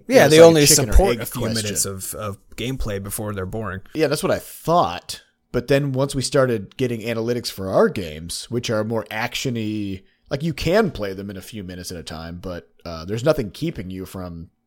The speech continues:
Speaker 2: from continuing to play for hours, right?
Speaker 1: Yeah.
Speaker 2: But still, even in Quadrupus Rampage and Tau Fight, you know, our, our median playtime is, like, two and a half, three minutes per session.
Speaker 1: Yeah.
Speaker 2: I guess, I guess mobile gamers really do just, that's how they play, so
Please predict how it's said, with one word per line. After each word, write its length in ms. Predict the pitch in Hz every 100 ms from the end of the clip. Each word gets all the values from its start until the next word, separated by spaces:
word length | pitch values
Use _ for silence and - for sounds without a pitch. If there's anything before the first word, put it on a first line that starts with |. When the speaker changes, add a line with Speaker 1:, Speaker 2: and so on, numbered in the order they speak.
| _
Speaker 2:
from 180 | - 85
continuing 600 | 120 104 - 127 117 104
to 80 | 76
play 300 | - 110 98
for 400 | - 90 82 73
hours, 540 | 95 117 80 55 - -
right? 140 | 85
Speaker 1:
Yeah. 60 | 87 110
Speaker 2:
But 320 | 127 120 117 -
still, 500 | - - 175 123 95
even 240 | 123 135
in 200 | 139 135
Quadrupus 540 | 127 127 120 123 120 113
Rampage 560 | 110 107 131 113 110
and 120 | 98
Tau 220 | 92 104 131
Fight, 280 | 104 98 92
you 80 |
know, 140 | 98 92
our, 240 | 95 92 _ _ _
our 120 | 120
median 460 | 113 113 123 123 107
playtime 480 | 113 147 123 90 90
is, 160 | 87
like, 320 | 92 85 - -
two 340 | - 95 98
and 80 | 98
a 40 |
half, 300 | 98 95 107
three 340 | - - 120 123
minutes 520 | 143 185 - - - _ _ _
per 140 | 127
session. 460 | 107 - 135 - -
Speaker 1:
Yeah. 200 | 85 87 - -
Speaker 2:
I 120 | 113
guess, 340 | 123 139 -
I 140 | - 117
guess 300 | 117 131 120
mobile 340 | 127 127 131
gamers 420 | 123 131 135 127
really 220 | 120 135 139
do 320 | 120 185 170
just, 340 | 107 95 -
that's 220 | 104 95
how 140 | 120 98
they 120 | 90
play, 440 | - 101 78 78
so 460 | 80 - 78 76